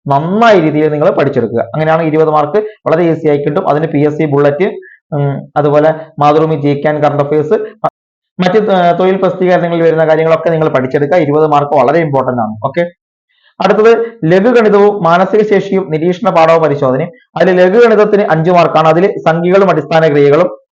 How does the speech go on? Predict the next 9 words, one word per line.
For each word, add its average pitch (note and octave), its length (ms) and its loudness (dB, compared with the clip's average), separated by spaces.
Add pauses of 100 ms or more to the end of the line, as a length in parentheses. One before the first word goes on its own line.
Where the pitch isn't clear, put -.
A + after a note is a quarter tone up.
ഭിന്നസംഖ്യകളും F#3 640 0
ദശാംശ E3 400 -2
സംഖ്യകളും C#3+ 560 -4 (240)
ശതമാനം, F3 460 2 (320)
ലാഭവും F#3 460 4
നഷ്ടവും, E3 520 -2 (180)
സാധാരണ G3 340 4
പലിശയും F3 420 -2
കൂട്ടുപലിശയും D#3+ 600 -2